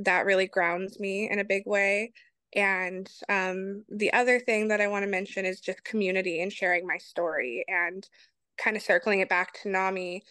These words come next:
Um, outside of group therapy, the, the opportunities that I've had in nami with the, you know, in your own voice presentation and just the other opportunities that I, you know, I have had,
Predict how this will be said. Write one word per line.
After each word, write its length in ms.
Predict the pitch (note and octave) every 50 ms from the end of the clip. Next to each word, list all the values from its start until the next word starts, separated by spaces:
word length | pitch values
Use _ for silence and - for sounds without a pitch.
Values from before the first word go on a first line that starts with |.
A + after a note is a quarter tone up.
| _ _ _ - _ -
Um, 560 | G3 F#3+ F#3 F3 F3 F3 F3+ F3 F3+ F#3+ G#3+ - - _ _ - -
outside 500 | - G#3 G3+ - - - - G#3+ G#3+ G#3+ A3
of 140 | G3+ G3+ -
group 240 | G3 F#3+ F#3+ -
therapy, 720 | - F#3+ F#3+ F#3+ G3 G3+ G3 G#3+ G3 F#3 F#3 F3 F3 D#3 - - G3+ G#3
the, 520 | G3+ G3 F#3+ F#3+ F#3 F3+ F3+ F3+ F3+ - - - G#3 G#3+
the 160 | G3+ F3 -
opportunities 680 | F3+ F#3+ F#3+ - G3 - - G3+ G3+ G3+ G3+ F#3+ G3
that 120 | G3 F3+ F3+
I've 120 | F3+ F3+
had 400 | - - - G3 G3 F#3 F3+ F3+
in 220 | - F#3+ G3 F#3 F#3
nami 580 | F3+ F3 F3+ F#3 F#3+ F#3 F3+ F3 F3+ E3+ E3+ D#3
with 180 | F#3 F#3+ F3+ -
the, 200 | - F#3 F3 E3+ -
you 100 | - G3+
know, 120 | F#3+ E3 A2+
in 120 | F3+ F#3
your 140 | F#3 F3+ F3
own 100 | F3 F#3+
voice 240 | F#3+ F#3+ G3+ A3+ -
presentation 1000 | - A3 G3+ G3+ G3 F#3+ - - G3+ F#3+ F#3+ - _ - - F#3+ F#3 F#3 F3+ F3+
and 120 | F3+ F#3
just 200 | F#3+ F#3 F#3 -
the 100 | - F#3
other 240 | - F#3 F#3 F#3+ -
opportunities 640 | F3+ F3 - F#3+ - - G3+ G3 F#3+ F3+ F#3 F#3 -
that 160 | F#3+ F3 F3 E3 F3+
I, 60 | F3+ - -
you 120 | G3 F3+
know, 100 | F3 E3+
I 80 | E3 E3+
have 140 | C#3+ E3+ - -
had, 380 | G3+ G3 F#3+ F#3 F#3 F#3 F#3+